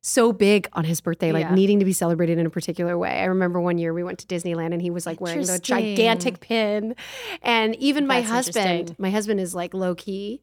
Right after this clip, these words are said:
Speaker 2: Okay.
Speaker 1: wants to be s-, pampered.
Speaker 2: Wants to be. But then you gotta look back at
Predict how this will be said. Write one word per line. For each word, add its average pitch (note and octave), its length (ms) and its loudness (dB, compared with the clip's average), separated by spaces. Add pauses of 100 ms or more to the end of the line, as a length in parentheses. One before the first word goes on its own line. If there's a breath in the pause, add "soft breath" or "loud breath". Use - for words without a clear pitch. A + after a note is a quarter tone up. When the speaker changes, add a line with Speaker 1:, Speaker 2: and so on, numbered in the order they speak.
(260)
Speaker 2:
Okay. F#3+ 340 -2
Speaker 1:
wants A3 280 2
to B3 80 -2
be B3 180 4
s-, - 320 -4
pampered. C4+ 240 2
Speaker 2:
Wants D#4 220 4
to A3 80 0
be. G3 180 -2 (280 soft breath)
But A3 80 0
then B3 100 4
you B3+ 80 4
gotta C#4 180 2
look B3 200 -2
back F#3+ 280 0
at E3+ 220 -4